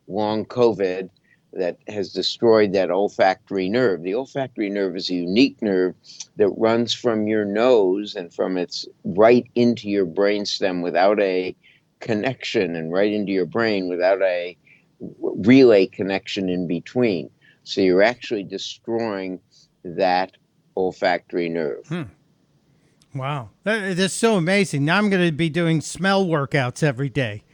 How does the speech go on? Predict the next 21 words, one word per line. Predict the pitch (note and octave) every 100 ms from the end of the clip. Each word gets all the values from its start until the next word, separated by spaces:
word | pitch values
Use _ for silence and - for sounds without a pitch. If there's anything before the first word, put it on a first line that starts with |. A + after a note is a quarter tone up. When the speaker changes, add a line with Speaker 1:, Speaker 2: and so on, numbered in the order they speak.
| _ _
Speaker 2:
I | E3
have | E3+ -
to |
add | F3 D#3+
Speaker 1:
That's, | B2 B2+ - D3
well, | C#3+ D3+ D3+
it's | D3 D3 D3
not, | D3+ D#3
it | D3+ A#2+
doesn't | D#3+ E3 F#3+ F3+
take | F3 D3+
very | C3 C#3+
long. | B2+ A2+ A#2 A#2+
Get | A#2+ -
four | B2 C#3
s-, | - - _ _ _ _
four | C3+ C3+
little | C3 C3+ C3
smells | B2 - C3 B2+ C#3 D3
together | - D#3+ C3+ A2 G#2 C3 C#3 _
Speaker 2:
Yeah. | D3